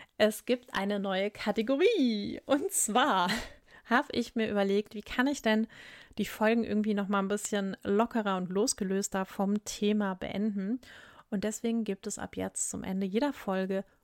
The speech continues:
unnützes Naturwissen to go. Also, inspiriert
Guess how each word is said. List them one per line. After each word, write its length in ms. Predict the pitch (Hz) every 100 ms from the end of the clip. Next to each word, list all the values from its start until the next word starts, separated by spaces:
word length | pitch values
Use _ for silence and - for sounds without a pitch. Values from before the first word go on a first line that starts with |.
| _ _
unnützes 760 | 262 320 294 285 - 285 - -
Naturwissen 880 | 254 233 - 196 170 175 - 190 202 - -
to 120 | 339
go. 300 | 247 180 170 - - - - - - - _ _
Also, 460 | - 285 202 185 - - _ - - - - -
inspiriert 800 | 233 - 240 214 240 311 -